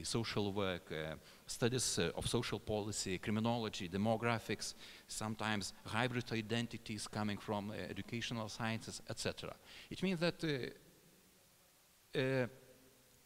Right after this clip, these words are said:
a community of sociologists are quite small. And, uh, I'd like to say that, uh, from this, uh, diagram you can see that the biggest communities are those who are working in management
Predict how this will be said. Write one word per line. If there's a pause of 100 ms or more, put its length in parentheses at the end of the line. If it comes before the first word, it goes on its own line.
(520)
a
community
of
sociologists (260)
are
quite
small. (640)
And, (100)
uh,
I'd
like
to
say
that, (100)
uh,
from
this,
uh, (340)
diagram
you
can
see
that (360)
the (520)
biggest
communities
are
those (100)
who
are (460)
working
in
management